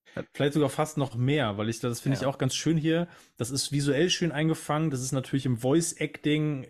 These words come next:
Speaker 2: Ja.
Speaker 1: auch nochmal extrem gut gemacht. Was für mich ja Bruce Wayne immer auszeichnet, ist dieses, dieses Ganze, was ich gerade gesagt habe, dieses Souveräne, dieses Player-Ding. Das ist halt genau das, das muss er spielen. Da ist er gut drin, das hat er perfektioniert.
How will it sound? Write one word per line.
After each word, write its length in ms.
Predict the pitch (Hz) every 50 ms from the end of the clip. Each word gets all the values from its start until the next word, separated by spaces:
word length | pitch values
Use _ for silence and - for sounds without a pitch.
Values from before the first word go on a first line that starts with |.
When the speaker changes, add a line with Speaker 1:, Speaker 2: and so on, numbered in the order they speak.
| - - -
Speaker 2:
Ja. 160 | 113 104 95
Speaker 1:
auch 220 | 123 135 143 147
nochmal 600 | 151 151 139 135 147 143 143 147 151 147 147 139 - 139
extrem 520 | 139 131 - - - - - 147 151 147
gut 200 | 139 147 147 -
gemacht. 440 | 143 139 139 160 185 202 - - - - - - - - - - _ _ _ _ _ _ _ -
Was 200 | 123 147 165 -
für 120 | - 175
mich 200 | 165 170 202 208
ja 80 | 208 185
Bruce 380 | 160 143 156 170 156 - 156 143
Wayne 220 | 160 175 185 175
immer 180 | 165 160 143 127
auszeichnet, 720 | 147 180 202 190 - - - 151 139 139 131 143 139 -
ist 240 | - 160 165 - -
dieses, 440 | 139 135 139 139 143 143 - - _ _ _ _ _ _ _ -
dieses 300 | 131 143 151 143 - -
Ganze, 280 | 151 160 196 190 -
was 140 | 156 156 143
ich 60 | 147
gerade 160 | - 143 147 139
gesagt 160 | 143 160 156
habe, 60 | 139
dieses 160 | 131 135 120
Souveräne, 680 | 127 143 139 135 147 135 127 135 151 170 180 175 147
dieses 320 | 123 123 117 120 120 - - -
Player-Ding. 800 | - - 147 165 180 170 135 107 104 110 104 98 92 90 92 95
Das 160 | - 120 117 -
ist 200 | 165 165 - -
halt 180 | 170 160 143 -
genau 220 | 151 143 151 156
das, 100 | 160 160
das 120 | - 143 143
muss 100 | 160 156
er 80 | 156 135
spielen. 600 | - - - - 151 170 175 135 110 101 98 104
Da 80 | 110 127
ist 80 | 147
er 160 | 160 156 151 143
gut 400 | 143 - 196 226 226 - - -
drin, 220 | 240 285 339 349 - _ _ _
das 120 | - - -
hat 60 | 127
er 60 | 135 131
perfektioniert. 800 | - 147 135 - 143 139 - - 143 143 165 226 254 - -